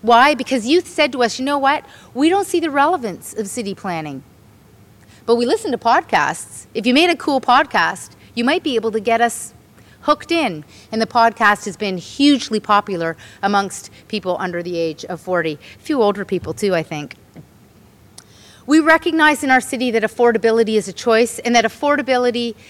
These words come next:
and livability are inherently and fundamentally conjoined. The risk is that our cities get better, but only for some.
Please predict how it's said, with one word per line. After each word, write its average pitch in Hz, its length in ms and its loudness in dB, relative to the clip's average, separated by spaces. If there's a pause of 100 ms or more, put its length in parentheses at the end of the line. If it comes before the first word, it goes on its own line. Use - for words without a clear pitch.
(140)
and 226 160 2
livability 233 880 2 (240)
are 226 180 8
inherently 247 720 0
and 202 180 -6
fundamentally 226 1000 -4
conjoined. 180 720 -10 (500)
The 254 160 2
risk 330 420 -2
is 349 140 0
that 302 140 2
our 302 140 4
cities 269 520 -4 (220)
get 240 260 2
better, 262 460 4 (520)
but 247 120 0
only 359 280 0
for 320 160 -8
some. 208 420 -2